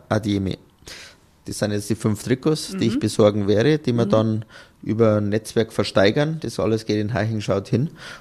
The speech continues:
Speaker 1: So fangen wir jetzt mal an. Und dann bin ich gespannt, was meine Nachfolger beim
Speaker 2: Oder Nachfolgerinnen?
Speaker 1: Oder Nachfolgerinnen beim Vorstadtgeflüster,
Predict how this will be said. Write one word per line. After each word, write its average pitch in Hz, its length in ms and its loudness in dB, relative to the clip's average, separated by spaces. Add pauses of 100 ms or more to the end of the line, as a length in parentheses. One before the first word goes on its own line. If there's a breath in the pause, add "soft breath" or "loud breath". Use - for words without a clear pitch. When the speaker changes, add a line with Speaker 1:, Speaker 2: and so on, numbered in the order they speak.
Speaker 1:
So - 120 -8
fangen 92 280 0
wir 90 80 2
jetzt - 180 -6
mal 82 120 -2
an. 107 280 0 (160)
Und 104 200 -2
dann 98 120 0
bin 95 100 0
ich 95 100 0
gespannt, 95 280 0
was 101 160 0
meine 95 240 -2 (240 soft breath)
Nachfolger 101 640 4
beim 101 300 2 (200 loud breath)
Speaker 2:
Oder 196 200 0
Nachfolgerinnen? 202 800 4 (280)
Speaker 1:
Oder 127 160 4
Nachfolgerinnen 117 840 4
beim 127 200 4
Vorstadtgeflüster, 143 1080 2